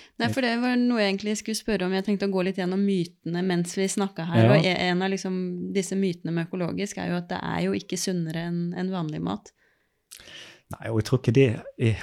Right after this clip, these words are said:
Speaker 2: hovedpoenget heller for de fleste. Eh, man prøver som sagt å, å innrette dyrkingen for mer på sikte på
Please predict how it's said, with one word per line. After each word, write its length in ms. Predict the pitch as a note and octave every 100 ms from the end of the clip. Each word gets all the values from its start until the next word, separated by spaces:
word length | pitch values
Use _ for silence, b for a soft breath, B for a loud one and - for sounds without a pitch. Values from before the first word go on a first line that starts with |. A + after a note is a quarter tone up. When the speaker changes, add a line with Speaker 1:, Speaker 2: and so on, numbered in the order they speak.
| -
Speaker 2:
hovedpoenget 880 | G2+ A2 B2 D3+ - - F#2 F#2 F#2+
heller 320 | G#2 A#2 D#2+
for 160 | - F2+
de 80 | F2+
fleste. 540 | - F#2+ A2 - C#3 A2+ - _ b b b b b b _ -
Eh, 380 | G2+ G2 G2+ G#2+ G#2
man 160 | G#2
prøver 400 | G2+ G#2+ A#2 B2+
som 140 | - F#2+
sagt 320 | A2+ - -
å, 80 | F#2
å 300 | F#2 G#2 F#2+ -
innrette 480 | A#2 F#2+ E2+ - F2+
dyrkingen 560 | G2 F#2+ - A2+ F2
for 400 | F2 G#2 F2+ A2
mer 720 | G#2+ - D3+ G2+ A#2 G2+ -
på 140 | - -
sikte 320 | G#2+ -
på 80 | -